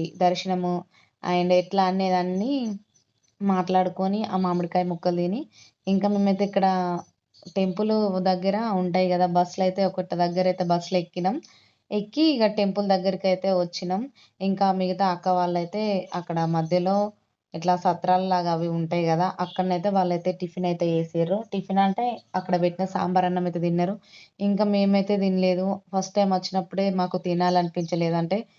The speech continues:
కొంచెం స్వీట్‌గా అట్లా ఉండేనైతే తప్పు పట్టడం కాదు కానీ మాకు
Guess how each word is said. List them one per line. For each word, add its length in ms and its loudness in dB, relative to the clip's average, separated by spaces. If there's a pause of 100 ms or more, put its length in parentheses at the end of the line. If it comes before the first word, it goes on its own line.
(280)
కొంచెం 320 0
స్వీట్‌గా 480 0
అట్లా 220 -2
ఉండేనైతే 520 -2 (140)
తప్పు 320 -2
పట్టడం 360 0
కాదు 240 0
కానీ 260 0
మాకు 300 0